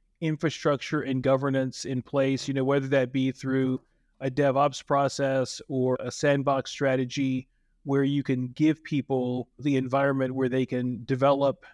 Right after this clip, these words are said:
they can work on things themselves, but then it can be integrated back into kind of the greater whole in a way that's not disruptive and in a way that has controls around it? Or, or how do you approach that generally?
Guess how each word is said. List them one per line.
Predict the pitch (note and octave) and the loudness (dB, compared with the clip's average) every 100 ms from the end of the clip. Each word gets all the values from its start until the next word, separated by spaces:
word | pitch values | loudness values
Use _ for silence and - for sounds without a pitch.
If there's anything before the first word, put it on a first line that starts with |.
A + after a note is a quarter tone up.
| _ | _
they | C3+ | -4
can | B2+ - B2 A#2+ - | -2 -2 -2 -4 -6
work | C3 C#3+ C#3+ | -2 0 0
on | C3+ | -2
things | A#2+ C3+ B2+ | -2 -4 -4
themselves, | B2 A#2 C3+ C3 B2+ B2+ - _ _ _ - | -6 -4 0 2 0 -2 -12 _ _ _ -4
but | C3 | 0
then | C#3+ | 0
it | C3 | 0
can | C3+ B2 | -2 -2
be | C3+ | 0
integrated | B2+ B2+ C3+ B2 A2 | 0 2 2 2 0
back | C3 B2+ B2+ - | -2 -2 -4 -4
into | C#3 C3+ C3 C3 B2+ | -2 0 -2 0 0
kind | A#2+ C3 B2+ | 0 0 0
of | A#2 | -2
the | |
greater | A2 C3 C3+ B2 | -2 0 0 0
whole | - C3 C3 C3 | -2 0 0 0
in | B2 B2+ | -2 -2
a | |
way | A#2+ B2+ B2 | 0 0 0
that's | B2+ - B2+ | -4 -4 -2
not | B2 A#2+ - | -2 -4 -8
disruptive | A#2+ - C#3 - C3+ B2 | -6 0 0 0 -2 -2
and | A#2+ | -2
in | A#2 | -2
a | A#2 | 0
way | B2 B2 | 0 0
that | A#2+ | -2
has | - B2 A#2+ A#2+ - | -4 -4 -4 -4 -4
controls | A#2+ - C3+ D3+ | -6 -4 -2 -2
around | E3+ E3 F3+ F#3+ | 0 0 0 0
it? | C#3 | 0
Or, | A#2+ B2 | -2 -4
or | |
how | - D#3 | 0 0
do | |
you | D#3 C3 | 2 0
approach | - C3 - B2+ | -2 -6 -6 -10
that | B2+ - | -12 -12
generally? | A2+ A#2 | -20 -20